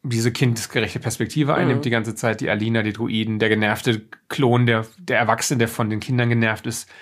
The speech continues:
Speaker 1: Das hat mir Spaß gemacht. Fand ich eine von den besseren Folgen, die wir jetzt geschaut haben. Aber es ist leider ein Zweiteiler, es geht in eine zweite Folge über, über die auch mit den Druiden, ähm, mitreist. Und was passiert denn da, Maggie?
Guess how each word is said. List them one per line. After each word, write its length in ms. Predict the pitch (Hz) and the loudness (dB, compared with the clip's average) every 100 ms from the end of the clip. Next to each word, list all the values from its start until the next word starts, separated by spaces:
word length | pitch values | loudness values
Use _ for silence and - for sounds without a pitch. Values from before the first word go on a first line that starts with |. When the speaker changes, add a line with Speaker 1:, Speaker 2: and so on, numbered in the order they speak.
| - - _ | -20 -20 _
Speaker 1:
Das 140 | - 123 | -8 -4
hat 140 | 117 | -4
mir 40 | 123 | -4
Spaß 300 | - 110 110 | 0 2 2
gemacht. 480 | 117 107 101 - - _ _ _ _ _ _ _ | 0 0 -2 -6 -18 _ _ _ _ _ _ _
Fand 300 | - 127 123 | -4 -2 -2
ich 120 | 123 | -2
eine 140 | 127 | -4
von 80 | 117 | -2
den 80 | 117 | -2
besseren 360 | 104 117 123 120 | -2 -2 -2 -2
Folgen, 500 | - 117 117 117 - _ - | 0 0 0 -2 -8 _ -6
die 120 | 113 | -2
wir 80 | 113 | -2
jetzt 100 | 113 | -2
geschaut 340 | 120 139 117 | -4 -2 0
haben. 300 | 117 110 107 - - _ | -2 -2 -4 -12 -20 _
Aber 160 | - 120 | -4 0
es 80 | 120 | 0
ist 140 | 120 | 0
leider 240 | 120 120 123 | 2 2 0
ein 100 | 113 | 0
Zweiteiler, 480 | 120 127 139 135 135 | 0 2 2 0 0
es 80 | |
geht 120 | 123 127 | -2 -2
in 60 | |
eine 100 | 113 | -4
zweite 280 | 110 120 131 | -2 0 0
Folge 260 | 131 135 143 | 0 2 2
über, 400 | - 131 131 - | 0 0 0 0
über 220 | 143 127 | 0 0
die 140 | 120 - | 2 2
auch 260 | 143 156 | 2 2
mit 160 | 156 143 | 2 2
den 80 | 135 | 0
Druiden, 540 | 139 - 160 151 139 - - _ _ _ _ _ _ | -2 -2 0 -2 -4 -12 -20 _ _ _ _ _ _
ähm, 580 | 143 131 127 127 123 - - | -2 0 0 -2 -4 -10 -6
mitreist. 720 | 147 139 131 131 123 - - | -2 2 2 2 0 -8 -4
Und 520 | 139 123 117 113 - - | 0 2 2 -2 -8 -4
was 200 | 143 - | -4 -2
passiert 340 | 120 - 120 | -4 -2 -2
denn 160 | 117 104 | -4 -2
da, 200 | 104 87 | -2 -2
Maggie? 320 | 90 87 87 | -4 -6 -8